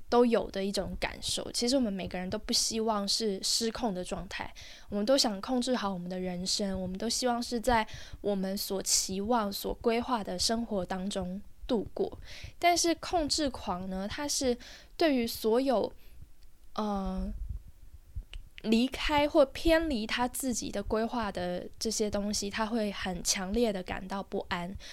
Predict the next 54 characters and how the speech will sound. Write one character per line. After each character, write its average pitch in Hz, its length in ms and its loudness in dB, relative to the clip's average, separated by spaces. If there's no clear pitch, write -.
所 - 160 2
以 349 40 6
其 254 180 2
实 269 60 4
他 294 120 2
就 302 140 -2
是 294 180 0
一 226 140 0
个 220 140 0
非 262 240 2
常 208 240 -2
没 202 100 0
有 214 100 0
安 208 220 -2
全 185 220 -4
感 180 180 -4
的 170 100 -6
一 196 120 -2
种， 180 200 -4
一 220 100 0
种 175 300 -4
人， - 180 -8
就 233 120 0
是 240 60 2
他 247 100 2
把， - 160 -2
他 - 120 0
希 247 180 2
望 233 120 0
所 208 300 2
有 269 200 4
事 - 220 2
情 - 320 -4
都 226 140 0
在 233 180 6
他 214 180 -2
的 208 140 0
控 214 240 0
制 202 140 -4
之 190 180 -6
中， 196 380 -4
都 226 100 0
在 240 140 4
他 226 180 0
的 208 100 0
掌 - 260 -6
握 208 180 -2
之 202 180 -4
中， 190 260 -4
他 254 180 -2
没 262 120 4
有 226 120 4
办 220 300 0
法 - 380 -8